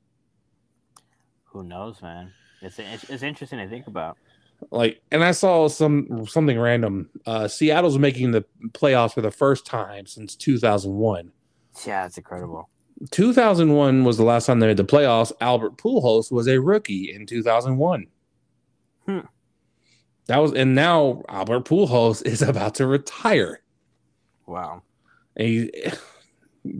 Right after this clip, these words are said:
Speaker 2: second all time in home runs. Second all time in home runs.
Speaker 1: Wow. That's just
Speaker 2: It,
Speaker 1: different.
Speaker 2: that's just different. I,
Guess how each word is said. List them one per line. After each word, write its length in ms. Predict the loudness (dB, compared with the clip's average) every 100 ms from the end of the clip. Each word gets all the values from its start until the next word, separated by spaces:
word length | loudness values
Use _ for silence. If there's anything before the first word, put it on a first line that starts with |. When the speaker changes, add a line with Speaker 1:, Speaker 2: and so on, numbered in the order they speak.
| -12 -16 _ _ _ _ _ _ _ _ -8
Speaker 2:
second 580 | -2 2 2 2 -2 _
all 240 | 4 4 4
time 340 | 2 4 4
in 80 | 4
home 240 | 4 4
runs. 340 | 2 0 -6 -16 _ _ _ _ _ _ _ _ _ _ _ _ _ _ _ _ _ _ _ _ _ _ _ -14
Second 440 | -2 2 4 2 0 2
all 340 | 2 2 -4 -20
time 640 | -8 0 0 0 -6 -14 _ -6
in 100 | -2
home 240 | -2 -2
runs. 380 | -6 -10 -16 -18 _ _ _ _ _ -20
Speaker 1:
Wow. 480 | -14 -10 -10 -14 _ _ _ _ _ _ _ _ _ _ _
That's 200 | -10 -4
just 100 | 0
Speaker 2:
It, 240 | 0 0 -6
Speaker 1:
different. 220 | -12 -14 _ _ _ _
Speaker 2:
that's 240 | 0 2 2
just 140 | 0
different. 420 | 2 0 -2 -10 -6
I, 280 | -4 -4